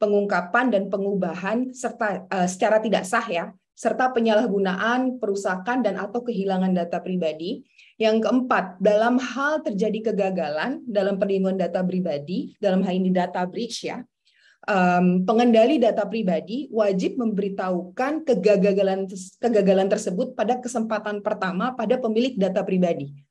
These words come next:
Terkait dengan poin keempat ini, berarti kalau misalnya nih, Anda melakukan transaksi dengan memasukkan data pribadi, entah misalnya di Shopee, eh, sorry ya, saya menyebut ya,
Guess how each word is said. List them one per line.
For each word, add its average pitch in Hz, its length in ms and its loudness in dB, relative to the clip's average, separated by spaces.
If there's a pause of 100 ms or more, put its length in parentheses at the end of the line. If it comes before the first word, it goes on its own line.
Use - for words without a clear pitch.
Terkait 254 320 2
dengan 226 240 0
poin 208 240 -2
keempat 196 400 -4
ini, 226 160 0
berarti 196 240 -2
kalau 226 160 -2
misalnya 226 480 -2
nih, 190 240 -2 (320)
Anda 240 240 2
melakukan 247 400 -2
transaksi 220 800 -4 (240)
dengan 220 240 4
memasukkan 240 480 2
data 202 240 2
pribadi, 185 560 -2 (260)
entah 196 400 -2
misalnya 185 480 -2
di 180 160 -2
Shopee, 277 720 0
eh, 190 220 -4
sorry 202 260 0
ya, - 60 -8
saya 208 100 -4
menyebut 196 320 -2
ya, 175 160 -2